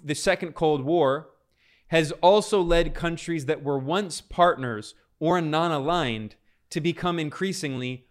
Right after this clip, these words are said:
multi-aligned. So what they're acknowledging is the rise of a multipolar world. Again, this is a very revealing article. They say, "Nowhere is this shift more apparent than in energy markets, where,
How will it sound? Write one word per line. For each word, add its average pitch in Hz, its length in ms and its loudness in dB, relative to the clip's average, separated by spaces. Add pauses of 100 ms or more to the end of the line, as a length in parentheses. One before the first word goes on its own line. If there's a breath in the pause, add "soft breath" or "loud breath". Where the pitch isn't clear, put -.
(100)
multi-aligned. 120 800 0 (240)
So - 160 -4
what 190 160 4
they're 180 140 4
acknowledging 156 520 0
is 127 120 -4
the 131 80 -4
rise 127 260 2
of 135 80 -4
a 127 100 -6
multipolar 120 640 -6
world. 147 300 -4 (2250)
Again, 151 300 -4
this 143 160 -6
is 151 100 -8
a 147 60 -4
very 160 220 2
revealing 135 440 -2
article. 113 460 -6 (800 soft breath)
They 147 100 0
say, 165 160 0
"Nowhere 226 400 6
is 220 120 2
this 190 140 2
shift 185 300 -2
more 165 240 0
apparent 147 480 -4
than 139 140 -4
in 135 220 -8
energy 160 480 0
markets, 107 720 -8 (320 soft breath)
where, 143 440 2